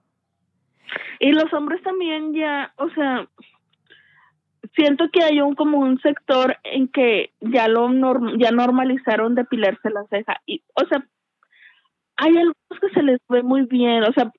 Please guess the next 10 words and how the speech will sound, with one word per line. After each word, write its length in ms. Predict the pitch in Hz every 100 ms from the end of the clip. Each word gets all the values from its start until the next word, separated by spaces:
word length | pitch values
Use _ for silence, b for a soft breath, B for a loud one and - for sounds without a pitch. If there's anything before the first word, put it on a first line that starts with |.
| - -
hay, 180 | 254 -
eh, 260 | 269 262 -
hay, 220 | 262 311 320 -
es 180 | 359 -
como 200 | 359 403
la 180 | 370 302
delgada 440 | 254 240 247 247
línea 460 | 269 247 226 165 - _ _
entre, 440 | 233 240 220 - -
oye, 580 | 254 277 269 226 165